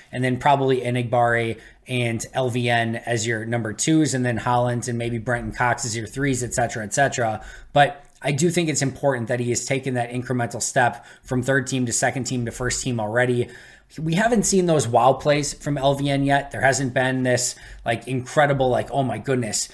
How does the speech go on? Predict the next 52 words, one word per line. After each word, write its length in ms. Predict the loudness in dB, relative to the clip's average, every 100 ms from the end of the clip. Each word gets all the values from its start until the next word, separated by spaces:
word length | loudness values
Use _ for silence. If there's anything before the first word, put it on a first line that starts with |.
| -16
he 160 | -6 -4
just 280 | -2 0 0
took 200 | 0 0
an 140 | 0
offensive 440 | 0 2 0 -2
tackle 500 | 2 4 4 4 2
and 180 | 2 0
went 180 | -2 -2
right 160 | -2 -2
around 380 | -2 0 4
him 200 | 4 4
and 300 | 2 -2 -4
had 180 | -2 -2
an 120 | -2
incredible 480 | -6 0 2 2 0
sack," 440 | -2 2 2 2 0
or 60 |
whatever 260 | -2 -2 -2
the 100 | -2
case 280 | -2 -2 -2
may 140 | -2
be. 340 | 0 2 0 -2 -14 -18
He 160 | -6 -2
did 160 | 2 4
have 180 | 4
the 100 | 4
awesome 320 | 2 2 0 -2
play 200 | 0 0
against 260 | -2 -4
Josiah 320 | -4 -2 0
DeGuara 480 | 0 0 2 4 4
where 120 | 2
he 60 | -2
threw 240 | -4 0
him 120 | 2 2
into 120 | 0
the 100 | -2
backfield 500 | 0 0 0 -2 -4
and 100 | -4
showed 240 | -2 0
off 220 | 0 0 -2
what 100 | -4
he's 160 | -4
capable 440 | -4 -4 -4 -4 -4
of 100 | 0
doing 380 | 0 0 -2 -4 -10 -10
from 160 | -6 -4
a 60 |
strength 360 | -2 0 0 0
and 120 | -2
athleticism 640 | -2 0 0 0 -2 -2
standpoint. 800 | -4 -4 -4 -4 -4 -2 -2 -4